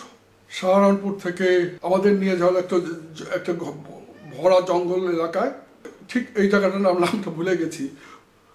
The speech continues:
আ-, আমার ইয়ে টেন্টটা ছিল পাদদেশে।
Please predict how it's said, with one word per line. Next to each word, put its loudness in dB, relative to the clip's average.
আ-, 0
আমার 2
ইয়ে 2
টেন্টটা 0
ছিল 0
পাদদেশে। 0